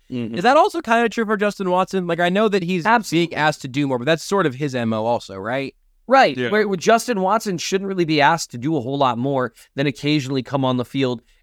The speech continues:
Speaker 3: and run, you know, a post, a nine, and some crossers where he can maybe get away deep. But they're asking him to do more, and it, it's just, it's a frustrating thing. And so that's where, like, hearing, like, "Oh, no, Kadarius Toney knows the offense,"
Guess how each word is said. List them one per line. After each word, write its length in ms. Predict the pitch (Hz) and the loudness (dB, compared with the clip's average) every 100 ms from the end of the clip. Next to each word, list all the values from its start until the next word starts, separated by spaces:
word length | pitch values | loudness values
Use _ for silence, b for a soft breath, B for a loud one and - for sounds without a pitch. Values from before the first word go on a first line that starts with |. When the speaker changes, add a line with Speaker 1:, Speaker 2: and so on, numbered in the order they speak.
| - | -2
Speaker 3:
and 260 | 131 120 | -2 0
run, 460 | 123 139 127 117 113 _ _ - | 2 2 2 -2 -4 _ _ -4
you 120 | 135 | -2
know, 280 | 131 123 120 | 0 0 -2
a 140 | - | -4
post, 560 | 117 - 151 151 - - _ 123 | -6 0 2 2 -6 -14 _ -6
a 60 | |
nine, 580 | 120 131 135 135 135 131 _ _ - | -2 0 0 0 0 -2 _ _ -4
and 220 | 127 127 | -2 -2
some 160 | - 117 | -6 -4
crossers 680 | 151 135 139 - 87 - - _ _ _ | 2 2 2 -4 -8 -10 -16 _ _ _
where 160 | 135 160 | 0 0
he 160 | 151 | 0
can 140 | 135 147 | -2 0
maybe 240 | 143 143 | 0 -2
get 140 | 123 | -2
away 200 | 139 135 | -2 0
deep. 340 | 127 139 131 - _ _ _ | -2 -4 -4 -8 _ _ _
But 180 | 160 156 | 0 2
they're 120 | 156 | 2
asking 420 | 165 233 269 240 | 4 4 2 0
him 180 | 196 175 | 0 0
to 80 | 147 | -2
do 160 | 143 147 | -2 0
more, 400 | 143 131 131 - | 0 2 0 0
and 160 | 143 | -2
it, 140 | 143 139 | -2 -2
it's 160 | 151 - | -4 0
just, 240 | 196 - | -2 -2
it's 120 | 151 139 | -10 -8
a 60 | |
frustrating 640 | 120 175 165 - 131 110 92 | -4 0 0 0 -2 -2 -6
thing. 180 | 87 - - _ _ _ _ - | -12 -14 -20 _ _ _ _ -4
And 160 | 135 | -2
so 120 | - | -2
that's 360 | 143 151 160 - | 2 2 2 -2
where, 240 | 151 143 | 0 2
like, 180 | 131 120 | 2 -2
hearing, 280 | 117 156 151 | -2 -2 -2
like, 120 | 127 262 | -2 0
"Oh, 100 | 285 | 0
no, 160 | 240 | 0
Kadarius 300 | - 170 170 | -2 -2 -2
Toney 200 | - 151 | 0 0
knows 200 | 139 131 | 0 -2
the 100 | 113 | -2
offense," 480 | 110 123 151 151 - | -2 -2 -2 -2 -4